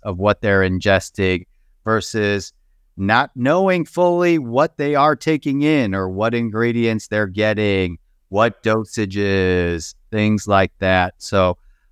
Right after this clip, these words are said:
Licks definitely helps in terms of knowing what you're getting and making sure that that absorbs correctly into your body so you're getting the full benefits or rewards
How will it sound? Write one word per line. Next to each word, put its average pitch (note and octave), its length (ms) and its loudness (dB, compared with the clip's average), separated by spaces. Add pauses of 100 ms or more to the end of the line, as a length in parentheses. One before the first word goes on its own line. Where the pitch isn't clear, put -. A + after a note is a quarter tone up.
(120)
Licks A2 460 0 (120)
definitely A2 1000 0
helps G#2+ 580 -2 (360)
in G2 200 -4
terms G2+ 440 -2
of F#2 460 0 (680)
knowing C3 720 2
what A#2+ 240 0
you're A#2+ 260 0
getting A2 640 0
and G#2 340 -2 (200)
making A#2 500 0
sure A#2 360 0
that G#2 220 -4
that G#2 260 -2
absorbs G#2 640 0
correctly G#2 680 0
into G#2 460 -2
your F#2 240 0
body F2 640 0 (200)
so - 140 -4
you're F#2 300 2
getting F#2+ 460 2
the F2 120 0
full F#2+ 440 -2
benefits F2+ 640 -2
or F2+ 220 -4
rewards E2+ 840 -4